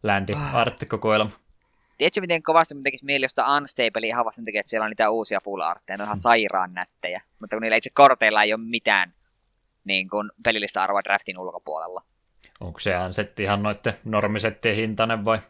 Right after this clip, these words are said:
Speaker 2: Joo, normisettien hintainen, että ei on-, ei onneksi ole niin kuin näitten premium-settien, kuten Iconic Masters ja Eternal Mastersin, luokassa. Mut on se silti neljä euroa vaan siitä, että saat sen yhden ländin, niin vähän silleen,
Speaker 1: <laughs>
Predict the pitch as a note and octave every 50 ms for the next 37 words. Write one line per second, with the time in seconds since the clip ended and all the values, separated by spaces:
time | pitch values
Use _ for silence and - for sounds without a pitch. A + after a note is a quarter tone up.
0 | _ - - _ _ _ _ _ _ _ _ _ _ - A#2+ B2 B2+ C3 C3+ C#3
1 | C3+ B2 - - - G#2 G#2 G#2+ G2 G#2 G2+ G2 - F#2 G#2 G2+ G2 G2+ G2+ -
2 | C3 C#3 C#3+ C#3 C#3+ D3 C#3+ B2+ A#2+ - - A#2 A2+ A2 A2 G#2 F#2 _ _ _
3 | _ _ _ _ _ _ _ _ _ _ - G#2+ G2+ G2+ G#2 G2+ G2+ - - A2+
4 | A2 A2 G2+ G#2+ G#2 G2 G2 - F#2+ - _ - F#2 F#2 G2 - F#2+ F#2+ E2 E2+
5 | - G2 F#2+ - - E2+ F2+ - - F2+ - - - - G#2+ G2+ G2+ G2+ - _
6 | _ G#2+ G#2+ G#2 - - - - - - G#2+ A#2 - - _ _ _ _ - _
7 | _ _ - G#2+ A2 G#2 G2+ A2 - - A2 A#2 A#2+ A#2 C#3 C#3+ D3 C#3+ D#3+ D#3
8 | D3 - C#3+ - C#3 D3 C#3+ C#3 C3+ B2+ B2 A#2+ B2 A#2+ A#2+ B2 B2+ A#2 B2 B2
9 | - C3 A#2+ A#2 A2 - B2 - B2 A#2 A#2 A#2 A2+ A2 A2 G#2+ G2+ G2+ F#2+ F#2
10 | F2+ F2 E2 F2 G2 F2+ - G2 _ D2 D2+ B2+ B2+